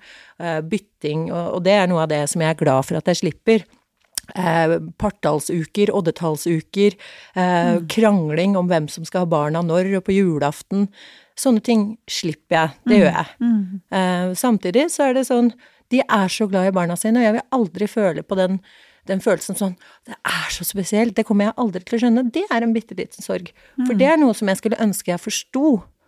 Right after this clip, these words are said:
Speaker 1: for å kunne forstå jevnaldrende, og for å kunne forstå andre mennesker.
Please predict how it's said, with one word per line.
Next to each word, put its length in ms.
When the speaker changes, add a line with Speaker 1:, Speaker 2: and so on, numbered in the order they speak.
Speaker 1:
for 120
å 100
kunne 160
forstå 540
jevnaldrende, 760
og 80
for 120
å 80
kunne 180
forstå 400
andre 220
mennesker. 460